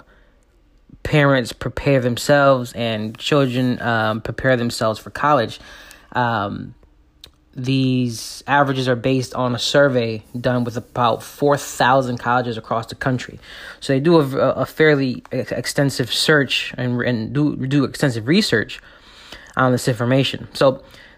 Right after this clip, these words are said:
the following, um, information is college costs for the academic year of twenty twenty-one, twenty twenty through twenty twenty-one. Um, many colleges have shifted to online learning.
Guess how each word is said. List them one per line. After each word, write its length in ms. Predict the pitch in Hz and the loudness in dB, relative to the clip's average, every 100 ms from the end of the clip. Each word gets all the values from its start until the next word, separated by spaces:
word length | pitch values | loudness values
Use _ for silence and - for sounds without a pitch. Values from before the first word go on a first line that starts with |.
| - | -6
the 80 | |
following, 720 | 123 180 214 240 190 160 151 131 | 0 4 6 6 6 6 2 2
um, 180 | 151 | 2
information 680 | 151 151 - 143 156 156 143 | 2 0 0 2 2 2 0
is 260 | 135 120 - | -2 -4 -8
college 360 | - 156 180 | -2 0 0
costs 300 | - 147 139 | 0 2 2
for 60 | 135 | 2
the 140 | 135 | 0
academic 480 | 123 160 151 147 127 | 0 0 0 0 0
year 180 | 139 139 | 0 2
of 80 | 127 | 0
twenty 240 | - 156 | 0 0
twenty-one, 600 | 151 165 147 147 147 143 139 _ _ - | 2 2 4 4 2 -2 -10 _ _ -2
twenty 200 | 190 196 | 2 4
twenty 300 | 175 170 165 | 4 2 2
through 300 | - - 139 | -4 -8 -4
twenty 240 | 156 143 | 0 0
twenty-one. 480 | 131 131 117 67 - _ _ _ _ _ _ _ _ _ _ - - - - - - | 0 -4 -2 -6 -8 _ _ _ _ _ _ _ _ _ _ -18 -18 -18 -20 -20 -6
Um, 640 | - 131 120 110 107 - 113 _ _ | 0 2 2 0 -4 -10 -14 _ _
many 640 | - 131 147 156 151 135 - _ _ - | -4 2 4 6 6 2 -2 _ _ -2
colleges 420 | 156 147 139 135 | 4 4 4 0
have 120 | 131 | -2
shifted 300 | - 143 180 | -2 -4 -4
to 120 | - | -2
online 460 | 120 127 127 123 117 | -2 0 0 -2 0
learning. 420 | 139 151 151 156 | 2 4 4 0